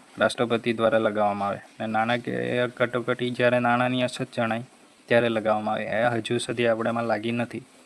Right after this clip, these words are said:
રાજ્ય કટોકટી વધારેમાં વધારે ત્રણ વર્ષ સુધી લંબાવી શકાય. એમ છ વર્ષ સુધી ચાલે પણ સંસદની મંજૂ-, મંજૂરી હોય તો ત્રણ વર્ષ સુધી લંબાવી શકાય. જ્યારે રાજ્ય કટોકટી છે ને, આપણી રાજ્ય કટોકટી, એ અનિશ્ચિત કાળ સુધી લંબાવી,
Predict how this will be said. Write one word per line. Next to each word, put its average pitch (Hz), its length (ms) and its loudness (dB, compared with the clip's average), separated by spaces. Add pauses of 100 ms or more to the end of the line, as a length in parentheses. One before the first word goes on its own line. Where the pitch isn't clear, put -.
(600)
રાજ્ય 110 340 0
કટોકટી 127 600 -4
વધારેમાં 120 400 0
વધારે 123 320 2
ત્રણ 123 320 2
વર્ષ 123 260 2
સુધી 117 240 -2
લંબાવી 113 380 2
શકાય. 101 320 -8 (480)
એમ 117 120 -2
છ - 140 -4
વર્ષ 120 340 2
સુધી 123 300 -2
ચાલે 127 260 2
પણ 117 160 -6
સંસદની 120 480 -6
મંજૂ-, 120 460 -4
મંજૂરી 123 480 2
હોય 131 260 0
તો 117 160 -6
ત્રણ 123 220 2
વર્ષ 117 200 0
સુધી 117 240 -4
લંબાવી 123 380 -2
શકાય. - 320 -10 (880)
જ્યારે 113 400 0 (380)
રાજ્ય 110 420 0
કટોકટી 127 500 0
છે 139 160 0
ને, 117 100 0
આપણી 113 280 -4
રાજ્ય 113 300 -4
કટોકટી, 113 520 -8 (420)
એ - 60 -6
અનિશ્ચિત 131 600 -4
કાળ 123 160 0
સુધી 117 300 -2
લંબાવી, 110 460 0